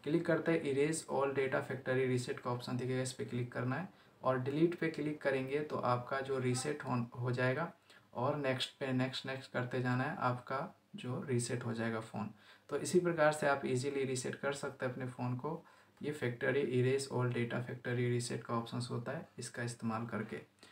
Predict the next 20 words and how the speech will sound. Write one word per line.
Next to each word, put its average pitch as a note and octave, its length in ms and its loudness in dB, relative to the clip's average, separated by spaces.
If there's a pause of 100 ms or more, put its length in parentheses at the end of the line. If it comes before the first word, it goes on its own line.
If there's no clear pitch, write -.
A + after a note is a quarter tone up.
(280)
तो C#3 80 -2
guys, D3+ 200 4
कैसा C#3 280 2
लगा C#3+ 180 4
वीडियो C3+ 280 0
Please B2+ 260 -4
comment B2 300 0
में B2 80 -2
ज़रूर C3+ 160 -4
बताइएगा। B2+ 480 0
कोई A#2+ 260 0
भी B2+ 100 2
सवाल A#2+ 300 2
हो A#2+ 80 2
आप A#2+ 180 0
मुझे A#2 160 -4
comment A#2 320 -2
कर C#3 120 -4
सकते - 360 -6
हैं, A#2+ 240 -4